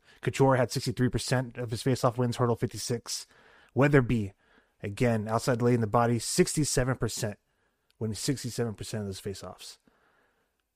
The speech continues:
So, um, yeah, you know, the young kids, the young kids are, man, they're impressive. And it's unfortunate that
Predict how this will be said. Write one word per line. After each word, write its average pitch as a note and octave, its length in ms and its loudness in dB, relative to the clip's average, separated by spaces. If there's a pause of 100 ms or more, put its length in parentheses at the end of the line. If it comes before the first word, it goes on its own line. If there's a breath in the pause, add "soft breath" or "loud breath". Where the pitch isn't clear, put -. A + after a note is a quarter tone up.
So, G2+ 400 -2
um, F#2+ 400 -8 (1200 soft breath)
yeah, C#3+ 240 6 (100)
you B2+ 100 2
know, C3 100 6
the B2 100 4
young D#3 180 4
kids, E3+ 500 6 (400 loud breath)
the A2+ 100 -2
young D3 200 6
kids D3+ 320 4
are, B2 340 6 (1300 loud breath)
man, A#2 400 2
they're B2 180 0
impressive. A2 580 0 (380 soft breath)
And B2 160 4
it's C3 140 6
unfortunate E3 600 8
that D3 460 6